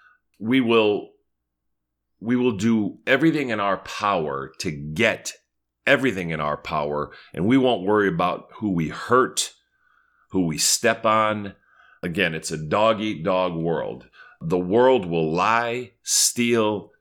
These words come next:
cheat to get everything for its own ends. The world wants to accumulate everything for this life, and it will do whatever it has to do shrewdly. It will lie, cheat, steal to accumulate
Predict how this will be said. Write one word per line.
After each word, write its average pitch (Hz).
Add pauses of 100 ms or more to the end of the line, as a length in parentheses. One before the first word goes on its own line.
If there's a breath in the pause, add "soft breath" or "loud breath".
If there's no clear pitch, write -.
(140)
cheat - (340 soft breath)
to 95
get 85
everything 131
for 98
its 92
own 98
ends. - (340 soft breath)
The 90
world 117
wants 98
to 98
accumulate 98
everything 107
for 85
this 85
life, 82 (320 soft breath)
and 85
it 104
will 120
do 101
whatever 107
it 123
has 104
to 92
do 82
shrewdly. 117 (600 soft breath)
It 82
will 78
lie, 107 (180)
cheat, 110 (260)
steal 107 (340 loud breath)
to 85
accumulate 95